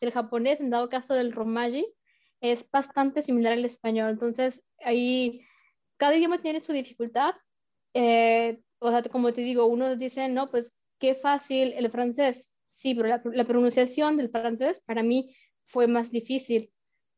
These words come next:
que ahorita aprender el japonés, es decir, tal vez lo voy a pronunciar, pronunciar, pronunciar medio feo, pero me van a entender ya con los pocos meses que llevo, eh, pues simplemente porque no es una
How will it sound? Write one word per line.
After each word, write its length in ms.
que 240
ahorita 680
aprender 420
el 80
japonés, 480
es 120
decir, 380
tal 180
vez 400
lo 120
voy 100
a 120
pronunciar, 640
pronunciar, 480
pronunciar 720
medio 240
feo, 280
pero 260
me 120
van 140
a 40
entender 640
ya 420
con 140
los 100
pocos 300
meses 260
que 140
llevo, 400
eh, 640
pues 200
simplemente 520
porque 580
no 180
es 120
una 400